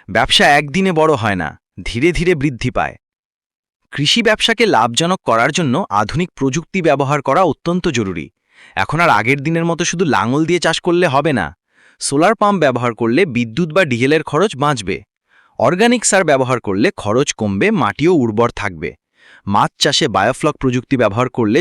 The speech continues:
ছোট জায়গায়ও অনেক মাছ উৎপাদন সম্ভব। আবার হাইড্রোপনিক্স বা ছাদের বাগান করে শহুরে এলাকায়ও কৃষি করা সম্ভব। কৃষি ব্যবসার আরেকটি গুরুত্বপূর্ণ দিক হলো প্রশিক্ষণ। সরকার ও বিভিন্ন এনজিও এখন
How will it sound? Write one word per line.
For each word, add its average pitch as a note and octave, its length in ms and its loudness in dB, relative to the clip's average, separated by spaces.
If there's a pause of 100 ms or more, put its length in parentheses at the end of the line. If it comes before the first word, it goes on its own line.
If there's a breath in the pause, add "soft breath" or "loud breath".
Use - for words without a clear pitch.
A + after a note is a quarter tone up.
ছোট A#2 240 -4
জায়গায়ও E3 460 4 (360 soft breath)
অনেক F#3+ 300 0
মাছ D3+ 260 0
উৎপাদন C3 420 0
সম্ভব। G2 420 -2 (580 soft breath)
আবার D3 200 2
হাইড্রোপনিক্স F3 800 0
বা F3 140 2
ছাদের C#3+ 400 0
বাগান F3 300 2
করে C3+ 200 2 (440 soft breath)
শহুরে E3+ 420 4
এলাকায়ও G3 360 4
কৃষি E3 300 0
করা D#3 220 4
সম্ভব। F#2+ 420 -2 (840)
কৃষি C3+ 260 0
ব্যবসার E3 360 2
আরেকটি C3+ 360 0
গুরুত্বপূর্ণ E3 640 0
দিক C#3 200 0
হলো C#3 180 2
প্রশিক্ষণ। B2 600 -2 (540 soft breath)
সরকার F3+ 460 0
ও A3 60 4
বিভিন্ন E3 340 2 (120)
এনজিও C#3 440 2 (360 soft breath)
এখন C#3 200 0